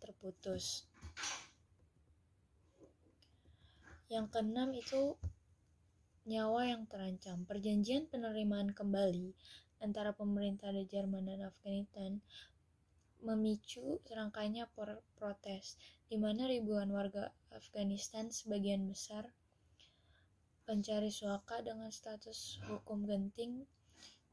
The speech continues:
paw-, pawai, terorganisir, aksi duduk,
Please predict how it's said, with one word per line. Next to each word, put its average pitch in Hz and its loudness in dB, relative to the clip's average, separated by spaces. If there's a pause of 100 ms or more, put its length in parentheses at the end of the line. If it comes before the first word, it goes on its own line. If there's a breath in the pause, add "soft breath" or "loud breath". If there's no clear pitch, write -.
(120)
paw-, 208 2 (160)
pawai, 208 -2 (400 soft breath)
terorganisir, 208 0 (320)
aksi - -6
duduk, 214 2